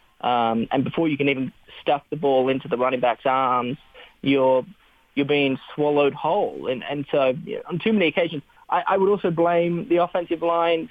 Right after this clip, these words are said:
for, uh, for the pick, for the pick that Cam Rising threw, that simple screen pass to Ty Jordan. He threw it off his back foot. He didn't need to throw it off his back foot. Uh, so some of the blame can go to Cam, but the majority of it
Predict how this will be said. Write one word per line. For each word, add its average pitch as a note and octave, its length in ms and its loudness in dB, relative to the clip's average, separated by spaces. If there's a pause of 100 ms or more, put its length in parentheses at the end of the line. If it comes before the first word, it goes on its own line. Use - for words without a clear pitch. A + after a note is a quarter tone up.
for, E3 320 2
uh, D#3+ 220 4 (460)
for D#3 60 0
the D3+ 80 0
pick, F3+ 220 -2 (220)
for F#3+ 60 -2
the D#3+ 100 -2
pick - 280 -4
that F3 120 -2
Cam F3+ 200 -2
Rising F3 420 0
threw, G#3 380 0
that D#3+ 220 -2
simple F3 280 -4
screen F#3+ 340 -2
pass C#3+ 320 -2
to D3 80 -4
Ty D3+ 260 -2
Jordan. D3+ 520 0 (260)
He D#3 80 -2
threw F3+ 160 0
it E3 60 0
off D#3+ 100 -2
his D3 140 -6
back D#3+ 260 0 (100)
foot. E3+ 220 0
He D#3+ 80 -4
didn't G#3+ 220 -2
need G#3+ 220 -2
to A3 80 -2
throw D3 180 0
it C3 60 -2
off A#2+ 100 -2
his D3 120 -10
back G2+ 280 -2 (100)
foot. - 260 -2 (480)
Uh, C3 380 0
so D#3+ 140 0
some G#3 160 0
of A3+ 60 0
the F#3 60 0
blame C3+ 280 0
can C#3+ 100 -4
go C3 140 2
to A#2 80 -6
Cam, A2+ 420 -2
but D#3 100 0
the E3 80 -2
majority F3 440 0
of C3 100 0
it E3 100 0